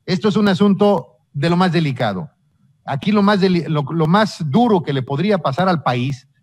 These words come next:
es que quedemos, fíjense bien, se los voy a decir, lo más complicado y lo que nadie desea, lo que nadie desea, para que nadie vaya a tergiversar lo que estoy diciendo,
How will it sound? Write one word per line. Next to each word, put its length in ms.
es 100
que 140
quedemos, 560
fíjense 340
bien, 220
se 100
los 120
voy 120
a 60
decir, 360
lo 160
más 280
complicado 680
y 20
lo 180
que 100
nadie 300
desea, 600
lo 220
que 100
nadie 320
desea, 480
para 180
que 120
nadie 220
vaya 180
a 60
tergiversar 520
lo 100
que 60
estoy 180
diciendo, 540